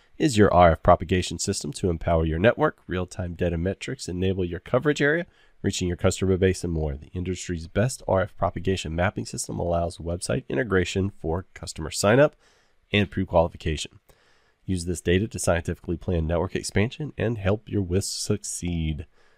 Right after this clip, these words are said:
Get a free trial today at tower coverage dot com. Excellent. Excellent, my friends. So,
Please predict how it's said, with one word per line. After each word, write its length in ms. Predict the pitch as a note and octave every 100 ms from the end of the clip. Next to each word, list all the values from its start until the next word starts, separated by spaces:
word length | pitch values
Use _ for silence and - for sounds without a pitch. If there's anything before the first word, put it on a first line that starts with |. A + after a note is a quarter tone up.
| _
Get 100 | F#2+
a 40 | -
free 160 | F#2
trial 240 | - F2 E2
today 320 | E2 A2+ D#3 -
at 100 | -
tower 240 | E2 E2+
coverage 480 | - F#2 B2+ B2+ - _ - - -
dot 240 | A#2 C3
com. 540 | G#2 A#2 A#2+ A#2+ B2 - - - - - _ _ _ _ _ -
Excellent. 600 | G2+ - D#2 - - - _ _ _ _ _ _ - _ _
Excellent, 480 | A#2+ - - E2 -
my 120 | D#2+
friends. 480 | - D#2 C#2 D2 -
So, 360 | - F#3 D3